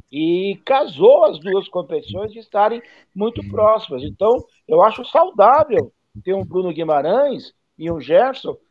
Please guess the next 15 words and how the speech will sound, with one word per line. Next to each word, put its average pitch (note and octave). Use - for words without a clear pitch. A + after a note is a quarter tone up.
nessa A#3+
seleção G#3+
olímpica, F3
junto G#3+
com A#3+
o G#3+
Renier, G3+
também, F3+
que -
sempre G3
surgiu E3+
muito F3
bem F3
no F3
Flamengo D#3+